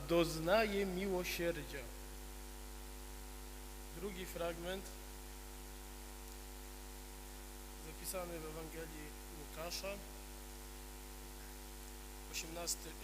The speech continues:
e, dziewiętnasty rozdział. Ewangelia Łukasza, dziewiętnasty rozdział i od czterdziestego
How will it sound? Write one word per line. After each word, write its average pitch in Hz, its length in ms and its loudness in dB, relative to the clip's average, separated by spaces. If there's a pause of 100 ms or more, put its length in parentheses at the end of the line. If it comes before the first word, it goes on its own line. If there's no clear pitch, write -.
e, 151 100 -4
dziewiętnasty 170 580 0
rozdział. 170 460 -2 (2750)
Ewangelia 160 480 -2
Łukasza, 170 540 -2
dziewiętnasty 156 760 -4
rozdział 175 480 0 (1400)
i 156 60 0
od 160 200 0
czterdziestego 165 680 0